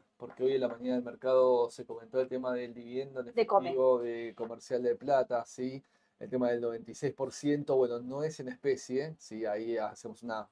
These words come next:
Speaker 1: fe de ratas, <laughs> digamos nosotros, no es en especie, es en efectivo, ¿sí? No, quería aclarar esto, que lo del noventa y seis por ciento de, de Comercial del Plata, del tema del
Speaker 2: Es en
Speaker 1: dividendo,
Speaker 2: efectivo.
Speaker 1: es en efectivo, sí, sí.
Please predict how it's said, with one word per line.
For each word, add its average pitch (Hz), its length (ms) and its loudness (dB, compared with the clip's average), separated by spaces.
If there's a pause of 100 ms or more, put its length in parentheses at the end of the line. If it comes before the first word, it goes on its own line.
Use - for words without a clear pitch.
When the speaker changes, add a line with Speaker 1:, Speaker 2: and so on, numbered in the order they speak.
(120)
Speaker 1:
fe 127 140 4
de 127 120 8
ratas, 127 600 2 (240)
<laughs> 190 160 -10
digamos 131 500 4
nosotros, 143 640 2
no 131 240 -4
es 135 120 -8
en 127 100 -4
especie, 143 360 -6
es 139 100 -12
en 143 120 -4
efectivo, 110 680 -10 (300)
¿sí? 143 360 -6 (240)
No, 113 140 -10
quería 120 200 0
aclarar 120 320 4
esto, 127 260 0
que 113 120 -4
lo 113 120 -6
del 113 140 -6
noventa 110 260 -12
y 113 40 -12
seis 120 160 -8
por 117 160 -10
ciento 120 340 -4
de, 107 260 -8
de 107 140 -12
Comercial 110 400 -6
del 120 140 0
Plata, 127 340 0
del 113 180 0
tema 110 220 -10
del 107 100 -10
Speaker 2:
Es 110 60 -12
en 123 80 -6
Speaker 1:
dividendo, 139 420 0
Speaker 2:
efectivo. 170 140 2 (200)
Speaker 1:
es 139 180 -10
en 120 80 -10
efectivo, 98 640 -16
sí, - 180 -14
sí. 98 180 -18